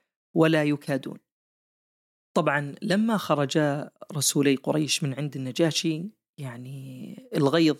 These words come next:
كان يعتري قلوبهم، فقال عمرو بن العاص رضي الله عنه قبل إسلامه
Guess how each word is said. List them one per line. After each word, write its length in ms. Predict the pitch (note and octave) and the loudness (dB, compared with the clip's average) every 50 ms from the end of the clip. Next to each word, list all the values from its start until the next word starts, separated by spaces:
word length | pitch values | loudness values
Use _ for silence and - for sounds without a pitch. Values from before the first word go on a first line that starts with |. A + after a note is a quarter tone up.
| - - | -4 -4
كان 220 | - D#3 D3 C#3+ | -2 -2 -2 0
يعتري 400 | C#3 D3+ D#3 D#3 - - D3 C3+ | -2 -2 -2 -4 -4 -4 -4 -4
قلوبهم، 580 | B2+ - D3 E3 E3+ C#3+ A2+ C3+ C3 D3+ G3 G3 - - _ - _ _ _ _ _ _ - | -2 2 4 6 6 6 4 -2 -4 -4 -4 -6 -6 -14 _ -20 _ _ _ _ _ _ -4
فقال 240 | - - G#3+ G#3 G3 | -2 0 2 2 2
عمرو 220 | E3+ F3+ F3+ D3+ | 2 2 0 0
بن 80 | C3 C3+ | -2 -4
العاص 400 | C3+ B2 C3 D3 D3+ C#3+ - - | -2 0 0 0 0 -2 -4 -6
رضي 160 | C#3 B2 C3+ | -6 -4 -4
الله 240 | B2+ C3 B2+ B2+ B2+ | -4 -4 -6 -6 -6
عنه 120 | B2+ B2+ | -8 -6
قبل 220 | B2+ - C3 B2+ C3 | -6 -6 -6 -6 -4
إسلامه 460 | B2+ C3+ - - E3+ E3 C#3+ C#3+ C#3+ | -4 -4 -2 0 0 0 -2 -4 -8